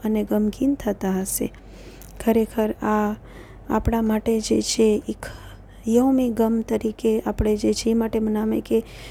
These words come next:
ગમનો દિવસ છે, અને આપણે સૌ જાણીએ છીએ અઝીઝો કે બધા મુસલમાનો માટે આ ગમનો દિવસ છે. હવે આપણે જોઈએ કે જન્નતુલ બકી જે મુનહદિમ કરનારાના લોકોના મત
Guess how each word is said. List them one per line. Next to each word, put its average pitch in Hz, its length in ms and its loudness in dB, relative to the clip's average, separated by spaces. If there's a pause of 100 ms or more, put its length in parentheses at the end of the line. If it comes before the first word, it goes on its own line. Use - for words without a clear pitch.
(200)
ગમનો 247 440 4
દિવસ 202 540 2
છે, 208 320 -2
અને 220 420 2 (640)
આપણે 226 420 4
સૌ 240 300 0
જાણીએ 233 520 0
છીએ 226 240 2
અઝીઝો 208 540 0 (520)
કે 220 500 4 (300)
બધા 247 500 0
મુસલમાનો 269 720 2
માટે 233 320 2
આ 208 140 -2
ગમનો 196 420 0
દિવસ 190 480 -2
છે. 185 220 -2 (800)
હવે 285 200 4
આપણે 294 240 6
જોઈએ 277 320 2
કે 269 180 0
જન્નતુલ 247 460 2
બકી 233 400 2
જે 240 160 2
મુનહદિમ 220 540 2
કરનારાના 220 600 2
લોકોના 214 480 2
મત 208 180 0